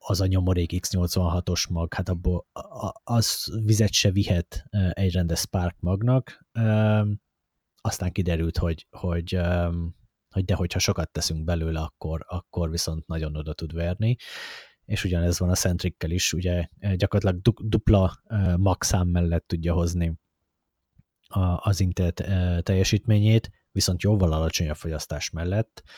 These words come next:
és hogyha egy skálázódó, ö, munka felület, ö, munka, ö, munkáról van szó, akkor, ö, kvázi érdektelen, hogy hány magból hozza azt ki. Hogyha magasabb a teljesítmény és alacsonyabb a fogyasztása, akkor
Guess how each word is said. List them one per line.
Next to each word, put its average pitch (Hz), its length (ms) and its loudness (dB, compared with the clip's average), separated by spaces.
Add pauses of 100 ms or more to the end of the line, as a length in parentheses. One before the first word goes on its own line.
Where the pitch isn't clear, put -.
(340)
és - 240 0
hogyha 92 360 2
egy 87 100 2
skálázódó, 82 880 0 (240)
ö, 87 80 -6 (480)
munka 85 560 -2 (640)
felület, 85 400 0
ö, 95 100 0
munka, 95 460 2
ö, 90 200 2
munkáról 87 440 0
van 85 140 0
szó, 107 360 2
akkor, 98 580 0 (360)
ö, 85 160 -4
kvázi 90 640 -2
érdektelen, 80 480 -6
hogy 78 220 -8
hány 80 200 -4
magból 78 400 -6
hozza 76 320 -6
azt - 180 -8
ki. 95 260 -2 (260)
Hogyha - 260 -2
magasabb 90 360 0
a 82 60 -2
teljesítmény 85 500 -2
és 78 160 -4
alacsonyabb 80 420 -4
a 73 60 -10
fogyasztása, 85 680 -4
akkor 78 480 -4